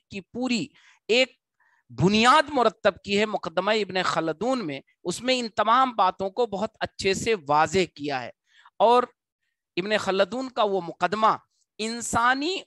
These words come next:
उलूम की तारीख की बुनियाद है, फ़लसफ़े तारीख की बुनियाद है, और उसमें उन्होंने तमाम चीज़ों को शामिल किया। उलूम की तारीख पर बहुत सारी किताबें बड़ी अच्छी हैं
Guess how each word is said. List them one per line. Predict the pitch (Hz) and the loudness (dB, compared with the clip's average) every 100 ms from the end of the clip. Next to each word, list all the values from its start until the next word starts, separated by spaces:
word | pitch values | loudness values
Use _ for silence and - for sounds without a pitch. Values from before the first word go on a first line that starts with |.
| - | -4
उलूम | 196 202 277 330 330 - | -2 0 -2 -2 -6 -12
की | 262 | -12
तारीख | - 196 185 190 247 247 - | -6 -2 0 0 -4 -8 -8
की | 320 277 | -6 -6
बुनियाद | 156 175 180 196 202 139 | -4 -2 2 2 2 0
है, | 135 | -8
फ़लसफ़े | - 190 208 - 214 233 247 254 | -6 -6 -6 -4 -4 -2 -2 -2
तारीख | - 190 180 190 240 240 _ - | -2 -2 0 -2 -6 -12 _ -6
की | 359 | -6
बुनियाद | 170 180 175 208 208 139 | -4 -8 -4 0 0 0
है, | - _ _ - | -8 _ _ -2
और | 208 | 0
उसमें | 202 220 240 | 0 -4 -4
उन्होंने | 180 175 202 | -4 -4 -4
तमाम | 214 180 180 | -4 -4 -2
चीज़ों | 175 156 156 | -4 -8 -8
को | 208 | -8
शामिल | 190 151 180 196 | -6 -6 -6 -6
किया। | 170 175 - _ - | -4 -4 -4 _ -4
उलूम | 208 277 269 | -2 0 -4
की | 233 | -4
तारीख | 196 196 214 | -2 0 -2
पर | - 185 | -4 -6
बहुत | 170 208 202 | -4 -6 -4
सारी | 180 175 | -4 -4
किताबें | 170 - 160 180 180 | -6 -4 -4 -2 -2
बड़ी | 165 165 | -4 -4
अच्छी | 156 - 214 | -4 -8 -6
हैं | 202 156 | -4 -4